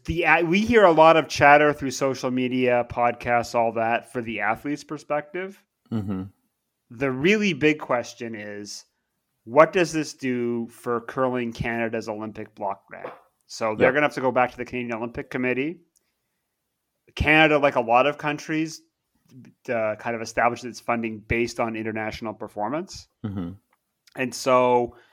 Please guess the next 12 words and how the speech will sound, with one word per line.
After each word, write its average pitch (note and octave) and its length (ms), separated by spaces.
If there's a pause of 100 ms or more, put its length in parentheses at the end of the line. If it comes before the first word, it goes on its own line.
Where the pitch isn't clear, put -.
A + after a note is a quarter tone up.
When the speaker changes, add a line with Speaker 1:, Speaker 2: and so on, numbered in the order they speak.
(640)
Speaker 1:
with C#3 640
these C3 360
results, C3 400
the B2+ 100
last B2+ 300
two B2+ 140
Olympics, A#2+ 540
and C#3 120
also, E3+ 320
to C#3+ 80
be C3 120
frank, C3 460